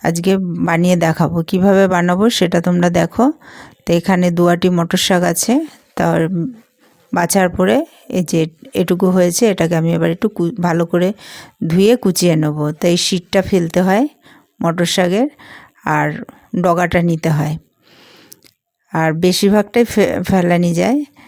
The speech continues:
কারণ, আহ, খুব নরম যে ডগাটা, নরম পাতা, এগুলোই নিতে হয়। তো কড়াই বসিয়ে দিয়েছি, কড়াইতে পরিমাণ মতন সর্ষের তেল দিয়ে দিলাম। তেলটা এবার একটু গরম হোক।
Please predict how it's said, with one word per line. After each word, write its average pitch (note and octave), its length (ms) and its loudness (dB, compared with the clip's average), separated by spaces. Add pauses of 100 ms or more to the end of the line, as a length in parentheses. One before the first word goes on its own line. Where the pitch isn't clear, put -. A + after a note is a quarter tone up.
(420)
কারণ, E3 300 -2
আহ, D#3+ 160 -2 (580)
খুব - 200 -2
নরম F3+ 420 2
যে F#3 120 2
ডগাটা, F3+ 540 0
নরম F3+ 400 0
পাতা, - 280 -4
এগুলোই F3 360 2
নিতে D#3+ 260 0
হয়। D3 220 0 (640)
তো D#3 120 -2
কড়াই F#3 320 2
বসিয়ে F#3 380 2
দিয়েছি, F#3+ 400 0 (960)
কড়াইতে E3+ 380 0
পরিমাণ F3+ 440 0
মতন F3+ 260 0
সর্ষের F#3 420 -4
তেল F#3+ 220 2
দিয়ে F#3 200 2
দিলাম। G3+ 220 2 (1080)
তেলটা E3+ 320 0
এবার E3+ 180 2
একটু F3 240 -2
গরম F3 340 0
হোক। A#3+ 220 0